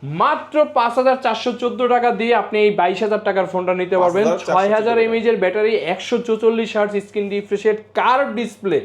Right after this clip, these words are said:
Speaker 2: ওকে।
Speaker 1: চিন্তা করে দেখেন, Itel
Speaker 2: অস্থির,
Speaker 1: দিচ্ছে
Speaker 2: অস্থির একটা
Speaker 1: এইরকম
Speaker 2: অফার।
Speaker 1: প্রিমিয়াম অফার সহকারে।
Speaker 2: হুম, হুম।
Speaker 1: শুধুমাত্র আপনার একটি ভোটার আইডি কার্ড, ফ্যামিলির একজনের ভোটার আইডি কার্ড, just এই কয়টা ডকুমেন্ট দিয়েই কিন্তু নিতে পারবেন আমাদের কাছ থেকে এই
Speaker 2: ওকে,
Speaker 1: অফিসিয়াল
Speaker 2: কালারগুলো
Speaker 1: ফোন।
Speaker 2: তো আছেই প্রত্যেকটা
Speaker 1: কালারগুলো
Speaker 2: ফোনে।
Speaker 1: অ্যাভেলেবল
Speaker 2: আমরা
Speaker 1: রয়েছে,
Speaker 2: আসলে
Speaker 1: ভিউয়ার্স।
Speaker 2: সময় স্বল্পতার কারণে দেখাতে পারছি না, কারণ অনেক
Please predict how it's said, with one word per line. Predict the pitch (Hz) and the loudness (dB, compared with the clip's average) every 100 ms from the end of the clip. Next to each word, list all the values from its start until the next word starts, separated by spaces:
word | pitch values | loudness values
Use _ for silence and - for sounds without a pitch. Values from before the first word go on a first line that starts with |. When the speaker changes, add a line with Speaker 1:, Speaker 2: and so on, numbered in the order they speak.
| - | -4
Speaker 2:
ওকে। | 101 98 95 139 | -16 -14 -12 -8
Speaker 1:
চিন্তা | 196 208 208 | -4 0 0
করে | 190 | 2
দেখেন, | 160 139 135 | 0 -4 -4
Itel | 127 | -2
Speaker 2:
অস্থির, | 160 160 165 | -2 0 -2
Speaker 1:
দিচ্ছে | 151 139 113 | -2 -6 -8
Speaker 2:
অস্থির | 110 - 156 | -8 -6 -6
একটা | 120 113 185 | -6 -2 0
Speaker 1:
এইরকম | 220 220 240 | 2 0 -2
Speaker 2:
অফার। | 208 | -2
Speaker 1:
প্রিমিয়াম | 226 233 247 240 214 | -4 -2 0 2 2
অফার | 208 196 | 0 0
সহকারে। | 196 185 170 143 | 0 0 0 -2
Speaker 2:
হুম, | 110 117 | -4 -8
হুম। | 127 175 | -12 -12
Speaker 1:
শুধুমাত্র | - 262 294 294 285 - 254 | -6 -2 2 2 0 2 0
আপনার | 247 247 | 2 -2
একটি | 233 240 | -2 -2
ভোটার | 165 170 208 | 0 2 2
আইডি | 214 214 | 2 0
কার্ড, | 226 226 - | -2 -4 -6
ফ্যামিলির | - 180 185 180 | -6 -4 -2 0
একজনের | 175 160 165 156 | 0 0 -2 -2
ভোটার | 143 143 | -4 -2
আইডি | 143 135 | -4 -4
কার্ড, | 127 117 - | -8 -10 -2
just | 214 240 - - | 0 0 -6 -4
এই | 247 294 | 2 2
কয়টা | - 254 226 | 2 0 2
ডকুমেন্ট | 208 208 220 214 190 | 2 0 0 -2 -2
দিয়েই | 190 220 214 | -2 -2 -4
কিন্তু | 190 185 170 | -6 -6 -6
নিতে | 165 | -4
পারবেন | 165 151 143 | -2 -2 -2
আমাদের | 143 156 151 | -4 -4 -4
কাছ | 147 98 | -6 -6
থেকে | 143 | -6
এই | 143 | -4
Speaker 2:
ওকে, | 139 | -4
Speaker 1:
অফিসিয়াল | 120 147 139 | -4 -2 0
Speaker 2:
কালারগুলো | 175 214 240 | 0 0 0
Speaker 1:
ফোন। | 226 | 0
Speaker 2:
তো | - | 0
আছেই | 208 | 0
প্রত্যেকটা | 156 143 143 202 | -2 -2 0 2
Speaker 1:
কালারগুলো | 254 262 254 | 2 2 2
Speaker 2:
ফোনে। | 254 | 0
Speaker 1:
অ্যাভেলেবল | 233 226 220 | 0 0 2
Speaker 2:
আমরা | 208 180 | 2 2
Speaker 1:
রয়েছে, | 180 | 2
Speaker 2:
আসলে | 170 175 | 0 -2
Speaker 1:
ভিউয়ার্স। | 143 151 | 0 0
Speaker 2:
সময় | 180 180 | 0 -2
স্বল্পতার | 160 170 170 | -4 -2 -2
কারণে | 170 | 0
দেখাতে | 143 165 160 | 0 0 0
পারছি | 151 160 | 0 0
না, | |
কারণ | 156 131 | 0 2
অনেক | 143 | 2